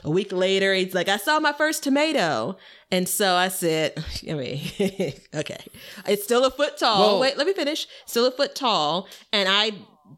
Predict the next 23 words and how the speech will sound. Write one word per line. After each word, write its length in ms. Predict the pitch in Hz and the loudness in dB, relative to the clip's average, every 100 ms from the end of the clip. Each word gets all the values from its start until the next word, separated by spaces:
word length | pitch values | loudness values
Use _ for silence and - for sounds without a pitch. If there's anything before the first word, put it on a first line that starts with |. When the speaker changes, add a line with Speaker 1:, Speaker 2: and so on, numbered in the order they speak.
| - | -6
Speaker 1:
generally 640 | 196 208 214 220 196 202 | 0 2 4 2 2 0
said, 440 | 196 240 208 151 | 0 0 2 0
"You 100 | 190 | 0
know 120 | 226 254 | 0 0
what? 240 | 269 - | 0 0
I 40 | |
mean, 300 | 226 196 185 - _ - - _ _ _ _ _ _ _ _ | 0 2 0 -4 _ -20 -20 _ _ _ _ _ _ _ _
he's 160 | 208 214 | -2 0
not 100 | 208 | 0
gonna 160 | 190 | 0
kill 220 | 170 208 | 0 -2
the 100 | 156 | -2
plant." 380 | 143 165 101 - _ _ _ _ _ - | -4 -6 -6 -10 _ _ _ _ _ -12
The 160 | 170 196 | -2 0
excitement 580 | 185 - 226 233 254 208 | 0 -2 0 0 -2 0
of 200 | 190 185 | 0 0
seeing 380 | - 202 190 185 | -2 0 2 0
the 80 | |
tomato 800 | 180 190 160 160 170 190 196 220 - _ - - | -2 -2 -2 0 0 0 0 -4 -10 _ -20 -6
was 220 | 185 190 | 0 0
the 100 | 180 | 0
thing 380 | 175 208 202 196 | -2 2 2 2
that 140 | 175 | 0